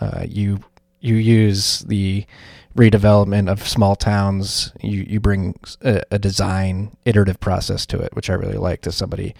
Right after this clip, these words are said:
who did some U X design back, back in the day, getting out and talk to people, learning what their problems are,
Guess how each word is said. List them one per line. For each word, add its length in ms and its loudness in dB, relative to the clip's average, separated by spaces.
who 260 -2
did 200 -2
some 160 -4
U 160 -4
X 180 -6
design 400 -4
back, 500 -8
back 240 -4
in 80 -8
the 100 -6
day, 420 -2
getting 260 2
out 140 0
and 100 -10
talk 220 4
to 80 -10
people, 540 -4
learning 300 0
what 160 -2
their 100 -4
problems 500 -2
are, 320 -10